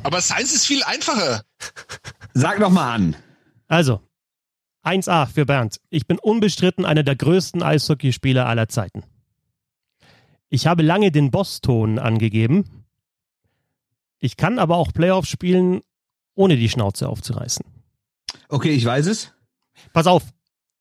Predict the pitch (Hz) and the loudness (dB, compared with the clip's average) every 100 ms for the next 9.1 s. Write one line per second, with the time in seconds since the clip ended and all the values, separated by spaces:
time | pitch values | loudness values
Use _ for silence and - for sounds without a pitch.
0 | _ _ 185 - 175 - - 123 - 262 | _ _ -8 -8 -8 -8 -10 -8 2 2
1 | - - 214 269 - - 151 247 - _ | 2 2 2 0 -2 -2 2 0 -2 _
2 | _ - - - - - 160 165 175 190 | _ -20 -20 -14 -12 -2 2 4 4 2
3 | - - 220 180 165 160 117 160 233 - | -4 -12 -14 -4 -2 0 0 2 2 -2
4 | - - - _ _ _ 185 240 254 262 | -12 -18 -20 _ _ _ -2 0 0 0
5 | - 214 - 214 202 196 - 180 165 165 | 2 0 2 2 4 2 0 0 0 0
6 | 175 226 160 135 156 - 196 151 175 220 | 0 0 0 0 0 0 0 0 2 2
7 | 208 - 196 190 - 170 214 233 156 156 | 2 2 2 2 0 -2 0 0 -2 -2
8 | 202 - 208 202 - 180 160 - 165 135 | -2 0 -2 0 -2 0 -2 -2 0 0
9 | 98 | -2